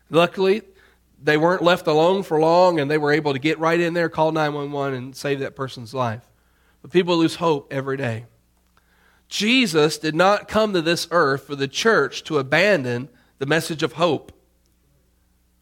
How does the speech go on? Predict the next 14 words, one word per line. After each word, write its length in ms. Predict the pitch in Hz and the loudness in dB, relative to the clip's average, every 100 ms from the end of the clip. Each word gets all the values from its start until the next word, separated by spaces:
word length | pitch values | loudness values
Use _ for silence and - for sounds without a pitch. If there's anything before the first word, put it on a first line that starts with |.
| _ _ _ _ _ _ _ _ | _ _ _ _ _ _ _ _
Listen 260 | - 165 226 | -8 -6 -4
to 160 | - 180 | 0 0
me. 220 | 180 180 _ _ _ _ _ _ _ _ | 0 -6 _ _ _ _ _ _ _ _
Jesus 480 | - 180 214 202 220 | -2 0 2 0 0
did 180 | 233 226 | 0 4
not 320 | 220 220 175 | 6 4 4
do 280 | 202 202 190 | 2 2 4
everything 480 | 190 208 226 220 | 4 4 4 4
he 180 | 214 220 | 2 -2
did 240 | 202 208 190 | 4 2 2
for 140 | 196 | -4
you 180 | 196 202 | 0 2
and 140 | 185 | 2
me 300 | 170 127 123 | 2 0 -4